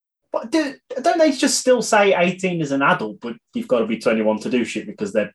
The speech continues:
ass backwards and you can buy guns but not alcohol?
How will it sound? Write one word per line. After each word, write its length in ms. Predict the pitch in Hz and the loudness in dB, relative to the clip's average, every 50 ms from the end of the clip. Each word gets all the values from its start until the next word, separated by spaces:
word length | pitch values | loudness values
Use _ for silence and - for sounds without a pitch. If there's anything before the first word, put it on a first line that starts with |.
| _ - | _ -8
ass 240 | 123 107 - - - | -6 -6 -6 -4 -2
backwards 400 | - 113 107 - - 107 95 - | 0 0 0 0 -4 -10 -10 -8
and 80 | 104 98 | -10 -8
you 40 | |
can 120 | - - 101 | -8 -8 -2
buy 200 | - 107 101 101 | 0 0 0 0
guns 320 | 95 - 104 101 104 104 104 | 0 0 0 0 0 -2 -2
but 100 | 113 104 | -2 -2
not 160 | 104 110 117 | -2 -2 -2
alcohol? 380 | 120 117 - - - - - | -4 -4 -4 -6 -8 -8 -10